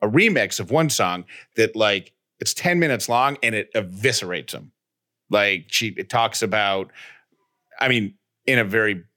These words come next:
beautiful lyrical way. What are you laughing at?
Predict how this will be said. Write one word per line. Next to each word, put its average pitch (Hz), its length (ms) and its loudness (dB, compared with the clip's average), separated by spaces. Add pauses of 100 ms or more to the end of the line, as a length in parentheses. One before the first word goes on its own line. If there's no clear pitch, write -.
(520)
beautiful 110 560 2
lyrical 101 480 -2
way. 92 480 0
What 110 140 -2
are - 20 2
you 107 80 2
laughing 110 260 0
at? 78 200 -12